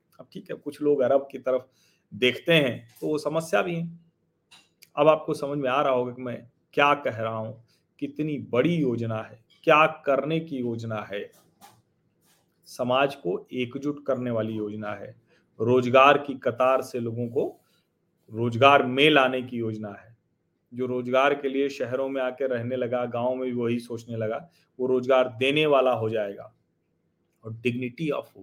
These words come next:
work, जिस पर काम नरेंद्र मोदी सरकार बहुत पहले से कर रही, पहले भी इन्होंने ये कोशिश की है, ये फिर से कोशिश है। और स्किल डेवलपमेंट, जो कोशिश कर रहे थे, जो उस तरह से नहीं हो पाया, उसको नए सिरे से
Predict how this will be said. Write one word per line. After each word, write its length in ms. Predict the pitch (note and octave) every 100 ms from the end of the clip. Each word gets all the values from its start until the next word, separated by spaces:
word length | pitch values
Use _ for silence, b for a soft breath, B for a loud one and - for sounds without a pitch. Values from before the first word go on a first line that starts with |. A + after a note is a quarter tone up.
| F#2+
work, 200 | F2+ - _ _ _ _ _ _ _ _ _ _ -
जिस 140 | A2
पर 160 | - C3
काम 400 | - A2 E3+ C#3+
नरेंद्र 220 | A2+ A2+
मोदी 200 | G#2+ G#2+
सरकार 360 | G#2+ A2 D3 F3+
बहुत 280 | B2 A#2+ -
पहले 240 | G#2+ A2+
से 140 | C3+ D3
कर 160 | -
रही, 160 | C3+ G#3 D4+ - _ -
पहले 400 | A#2+ C3 D#3+ F#3+
भी 120 | D#3+
इन्होंने 260 | C#3 C3 B2+
ये 80 |
कोशिश 380 | A#2 A2+ - A#2+
की 160 | - A#2+
है, 80 | -
ये 420 | _ _ _ -
फिर 160 | A#2+
से 140 | A#2 A2
कोशिश 440 | - A2+ - -
है। 60 | -
और 160 | -
स्किल 300 | B2+ - G#3+
डेवलपमेंट, 600 | F#3 F3+ D#3+ D3+ C#3+ E3 b b _ A#2
जो 200 | B2 A#2
कोशिश 380 | C3+ C3+ F3
कर 180 | E3+ D3
रहे 220 | C#3+ C#3+
थे, 200 | C#3+ C#3+
जो 120 | B2+ B2
उस 140 | -
तरह 120 | A#2+
से 140 | G#2+ A2
नहीं 220 | B2+ F3
हो 120 | D3+
पाया, 400 | - A2+ A#2 - _ _
उसको 220 | A#2 -
नए 320 | A2 A#2 C#3 D#3
सिरे 280 | - -
से 200 | - -